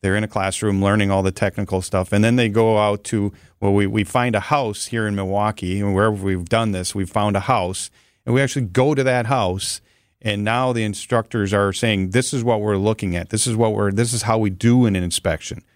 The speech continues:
Not just sitting in front of a computer or in a classroom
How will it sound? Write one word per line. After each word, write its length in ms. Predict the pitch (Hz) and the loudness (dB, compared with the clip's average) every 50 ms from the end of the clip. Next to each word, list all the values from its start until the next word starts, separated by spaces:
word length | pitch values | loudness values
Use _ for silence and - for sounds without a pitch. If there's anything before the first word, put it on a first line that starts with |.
| _ _ _ - | _ _ _ -4
Not 100 | 113 117 | -4 -2
just 180 | - 127 - - | -2 -2 -2 0
sitting 440 | - 127 120 120 113 113 110 110 107 | 2 2 2 2 2 2 2 2 0
in 100 | 101 98 | 0 0
front 180 | - 107 104 | 0 0 0
of 60 | 95 | 0
a 60 | 98 95 | 0 -2
computer 480 | - 107 95 - 107 101 98 98 98 95 | -2 -2 -2 0 2 2 2 4 2 2
or 80 | 92 | 2
in 80 | 92 98 | 2 0
a 60 | 95 | 0
classroom 600 | - - 95 90 90 87 - - 92 92 92 90 | 0 -2 -2 -2 -2 -4 -6 -6 -4 -4 -4 -4